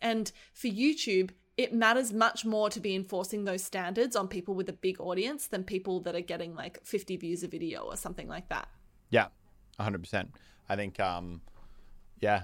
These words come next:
Speaker 2: I, I think, I, I genuinely don't know the answer to this one. I, I, like, look, objectively, do you ask me, do I think YouTube is a happier, nicer place without <laughs> Leafy's videos on there? Yes.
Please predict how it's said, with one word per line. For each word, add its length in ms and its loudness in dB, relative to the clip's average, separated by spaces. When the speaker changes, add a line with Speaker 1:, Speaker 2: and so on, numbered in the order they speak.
Speaker 2:
I, 220 6
I 40 2
think, 200 2
I, 160 12
I 60 12
genuinely 420 8
don't 160 8
know 60 2
the 120 4
answer 240 4
to 60 0
this 160 -2
one. 260 -4
I, 100 6
I, 200 4
like, 220 6
look, 280 6
objectively, 600 6
do 200 0
you 120 6
ask 240 6
me, 100 0
do 120 -2
I 80 0
think 180 -6
YouTube 340 -6
is 80 -6
a 60 -2
happier, 340 2
nicer 320 -6
place 320 -2
without 300 -2
<laughs> 0 -
Leafy's 420 -2
videos 380 4
on 160 12
there? 260 12
Yes. 520 6